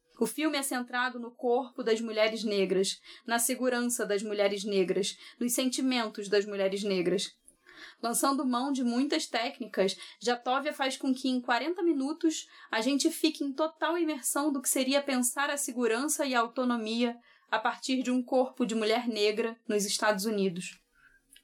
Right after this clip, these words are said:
Com menos de dez minutos de filme, eu já tava fazendo pocinha de lágrima no sofá alheio.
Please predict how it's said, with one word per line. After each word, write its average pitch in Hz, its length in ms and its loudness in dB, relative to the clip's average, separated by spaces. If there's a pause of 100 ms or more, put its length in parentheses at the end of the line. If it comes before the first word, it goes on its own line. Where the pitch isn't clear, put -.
(200)
Com 285 140 -2
menos 349 300 0
de 285 40 -14
dez 320 220 4
minutos 294 260 -2
de 285 140 0
filme, 285 400 -2
eu 262 40 2
já 262 140 0
tava 262 220 -4
fazendo 254 340 2
pocinha 294 520 2
de 277 100 -2
lágrima 240 500 -2
no 233 80 -4
sofá 233 420 0
alheio. 202 560 0